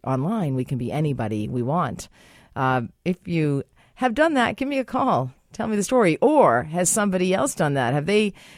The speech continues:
described themselves as being a, a bodybuilder, fantastic, in great shape, great job, and then you meet them and they are none of what they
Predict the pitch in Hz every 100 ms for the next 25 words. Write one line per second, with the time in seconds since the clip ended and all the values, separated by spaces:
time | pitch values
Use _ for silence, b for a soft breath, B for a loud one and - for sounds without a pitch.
0 | B 190 - 214 214 208 185 175 196 185
1 | 165 147 156 165 151 147 127 123 - _
2 | 156 202 214 208 190 180 180 175 143 123
3 | - - 214 - 226 226 214 214 170 -
4 | 180 208 226 - - 247 220 156 - B
5 | B B - 214 214 - 240 233 214 160
6 | 156 151 147 151 - - 151 160 180 -
7 | 151 139 127 127 127 123 117 117 _ 120
8 | 143 127 123 117 123 110 - 113 104 101